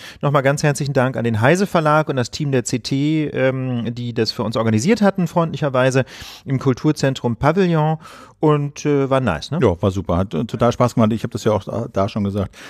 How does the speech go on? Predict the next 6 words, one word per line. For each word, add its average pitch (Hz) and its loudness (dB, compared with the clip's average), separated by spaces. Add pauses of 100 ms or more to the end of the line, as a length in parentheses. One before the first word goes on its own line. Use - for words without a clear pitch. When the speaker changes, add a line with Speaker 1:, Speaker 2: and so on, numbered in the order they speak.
(240)
Speaker 2:
Diese 110 4
Community-Treffen, 107 0
äh, 107 -2
sind 98 -2
super 110 -2
schön 101 0